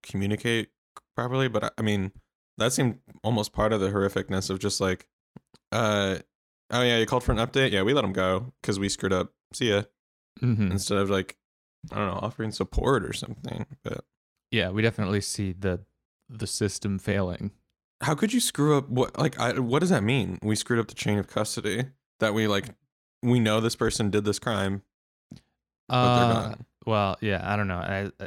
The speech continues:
Speaker 2: as not, as not a lawyer, I, like, it seems maybe a little, it's, it seems a little maybe contrived because
Speaker 1: Yeah.
Speaker 2: I do know that, like, okay, so,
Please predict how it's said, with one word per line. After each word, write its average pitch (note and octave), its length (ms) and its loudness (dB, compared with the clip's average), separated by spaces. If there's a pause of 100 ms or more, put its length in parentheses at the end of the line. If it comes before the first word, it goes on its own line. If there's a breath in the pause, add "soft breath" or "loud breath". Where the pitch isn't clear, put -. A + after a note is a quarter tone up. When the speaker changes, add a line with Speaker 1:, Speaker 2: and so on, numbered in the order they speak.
(100)
Speaker 2:
as G2 240 -6
not, G2+ 320 -2 (880)
as G2+ 200 -2
not G#2+ 180 2
a G2+ 40 -2
lawyer, G2 440 2
I, A#2 60 0
like, C3+ 240 2
it D3 100 0
seems F3 320 4
maybe C3+ 240 4
a C3 80 6
little, A#2+ 420 2 (440)
it's, - 240 -8
it A2+ 100 0
seems C#3+ 240 4
a A#2+ 60 2
little A#2 240 0 (280)
maybe G#2 300 2
contrived F#2 720 -4
because F#2 720 -2 (180)
Speaker 1:
Yeah. G#2 260 -4 (680)
Speaker 2:
I B2+ 100 6
do D#3 180 6
know D#3 220 8
that, C#3 160 4
like, A2 460 0 (460)
okay, A#2 180 2
so, C#3 200 4